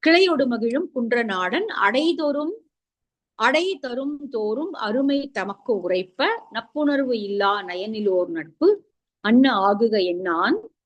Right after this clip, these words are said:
ஒல்காதோழி மிக பல்கின தோழி." ஆசிரியர் பெயர் தெரியப்படாத பாடல்கள். ஆனா அழகான பாடல்கள். சரி, யார் எழுதினாங்களோ அவங்க வாழ்க.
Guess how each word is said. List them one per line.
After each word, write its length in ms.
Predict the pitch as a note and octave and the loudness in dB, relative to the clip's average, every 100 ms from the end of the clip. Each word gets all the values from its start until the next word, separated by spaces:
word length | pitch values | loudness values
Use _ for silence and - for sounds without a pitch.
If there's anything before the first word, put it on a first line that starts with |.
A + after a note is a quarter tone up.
| _ _ _ _ _ - | _ _ _ _ _ 0
ஒல்காதோழி 800 | G#3+ A#3 A3+ G#3+ G#3 F#3+ F3+ C#4+ A4+ _ | 2 4 2 2 0 -4 -2 0 -2 _
மிக 260 | - F#3+ G#3 - | -8 -4 -4 -4
பல்கின 400 | F3+ F3 F3 F#3+ B4+ - _ _ - | -4 -2 -2 -2 -2 -6 _ _ -12
தோழி." 260 | D3 - - _ | -12 -12 -16 _
ஆசிரியர் 520 | - A3+ A3+ A3 G3+ - | 2 2 4 2 0 0
பெயர் 360 | F#3 D#4+ G#4 A3+ | 2 2 0 -2
தெரியப்படாத 580 | G3 F#3+ F3 E3 D#3 E4+ A#4 _ _ _ | -2 -2 -2 -2 -2 -2 -4 _ _ _
பாடல்கள். 380 | F3+ D#3+ D3 - | -6 -4 -6 -10
ஆனா 140 | A3+ B3+ | -2 0
அழகான 360 | G#3+ B3 C4+ | 2 2 0
பாடல்கள். 540 | A#3+ G#3 F3+ E3+ F#3 G#3 - | 0 -2 -2 -2 -4 -8 -12
சரி, 180 | G#3+ G3+ | -8 -2
யார் 220 | F#3 G#3 | 0 0
எழுதினாங்களோ 520 | G#3 G3 G#3 F#3+ A#3 A#3+ | -2 -4 -6 -4 -2 -2
அவங்க 180 | G3 | -4
வாழ்க. 300 | D#3 D#3 D#3+ | -4 -4 -4